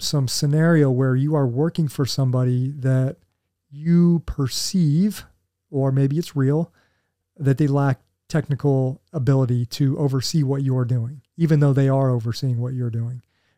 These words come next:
or your world of work, your scope of work, your skill sets, right? So that's one thing, right? We've all worked for somebody, will work, or will work for somebody who we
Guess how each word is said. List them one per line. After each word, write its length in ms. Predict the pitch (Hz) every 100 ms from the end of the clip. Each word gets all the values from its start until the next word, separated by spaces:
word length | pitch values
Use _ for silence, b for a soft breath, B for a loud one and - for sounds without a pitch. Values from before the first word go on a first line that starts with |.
| -
or 140 | 127
your 120 | 131
world 320 | 131 135 131
of 60 | 123
work, 300 | 117 123 113
your 100 | 131
scope 320 | - 160 143
of 60 | 123
work, 340 | 117 - - _ _ _ _ _ _
your 140 | 143
skill 380 | 120 - 156 135
sets, 460 | 120 135 - - - _ _ _ -
right? 220 | 127 135 _ _ _ _ _ _ _ _ _ _ _ _ _ _ _
So 120 | -
that's 220 | 147 170
one 200 | 208 180
thing, 180 | - 135
right? 160 | 131 139
We've 180 | 139
all 540 | 143 151 151 147 - _ _ _ _ _ _ _ _
worked 380 | _ 147 143 180
for 140 | - 175
somebody, 360 | 185 165 165
will 220 | 131 127
work, 300 | 123 170 175
or 180 | - 165
will 320 | 127 123 196
work 220 | 156 135 -
for 80 |
somebody 400 | 123 131 127 127
who 180 | 123 135
we 320 | 127 131 123